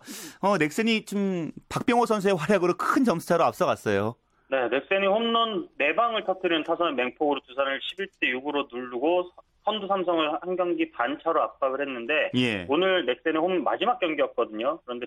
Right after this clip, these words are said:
Speaker 2: 두산전 삼 연승을 달리면서 플레이오프 직행을 향한 열망을 드러냈습니다.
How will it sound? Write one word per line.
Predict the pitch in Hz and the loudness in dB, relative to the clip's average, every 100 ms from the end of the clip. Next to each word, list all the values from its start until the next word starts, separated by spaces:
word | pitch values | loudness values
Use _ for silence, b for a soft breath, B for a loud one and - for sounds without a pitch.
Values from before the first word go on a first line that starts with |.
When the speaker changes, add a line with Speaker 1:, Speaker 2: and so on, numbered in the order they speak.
| - | -12
Speaker 2:
두산전 | 113 131 127 - | -4 -4 -4 -4
삼 | 180 | -2
연승을 | 202 190 175 156 | -2 0 -2 0
달리면서 | 120 127 123 110 151 175 180 _ _ _ _ | -2 -2 -4 -2 0 0 -2 _ _ _ _
플레이오프 | 196 190 175 160 - | 0 2 0 -6 -14
직행을 | - - 170 147 | -10 -4 -2 0
향한 | 135 127 | 0 0
열망을 | 98 101 107 104 | 0 0 0 -2
드러냈습니다. | - 113 95 - 110 92 | -4 -2 -2 -6 -10 -12